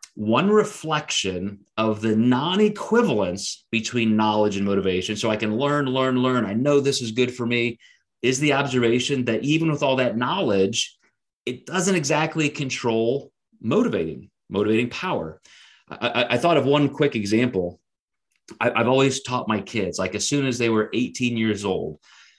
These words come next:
part of their graduation from high school,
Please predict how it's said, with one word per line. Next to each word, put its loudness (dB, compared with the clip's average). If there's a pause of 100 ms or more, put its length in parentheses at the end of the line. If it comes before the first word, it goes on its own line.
(520)
part 2
of 0
their 6
graduation 2
from -6
high -2
school, -2